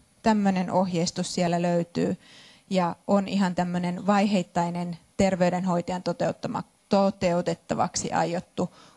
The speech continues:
uni-interventio, joka pohjautuu tähän unipäiväkirjaan, joka kestää muutaman viikon.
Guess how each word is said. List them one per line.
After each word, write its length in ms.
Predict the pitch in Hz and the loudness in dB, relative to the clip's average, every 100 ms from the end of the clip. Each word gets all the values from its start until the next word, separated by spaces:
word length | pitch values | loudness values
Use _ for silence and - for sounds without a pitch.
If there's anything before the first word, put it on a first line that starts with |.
| - | -2
uni-interventio, 1040 | 233 214 - 180 175 175 170 165 165 160 | 2 2 0 -4 0 0 0 -4 -4 -4
joka 200 | 139 - | -4 -4
pohjautuu 760 | 165 - 170 180 147 147 175 - | -6 0 0 0 -2 -2 -4 -4
tähän 280 | 180 180 165 | -4 -4 -4
unipäiväkirjaan, 1040 | 180 165 - 151 - - 233 233 180 175 | -6 -6 -4 -4 -4 -2 0 0 -2 -4
joka 200 | 180 170 | -2 -4
kestää 440 | - 175 - 180 | -4 -8 -4 -4
muutaman 600 | 185 185 180 170 175 170 | 0 0 0 0 -2 -2
viikon. 500 | 165 - 95 139 220 | -6 -6 -4 -2 -4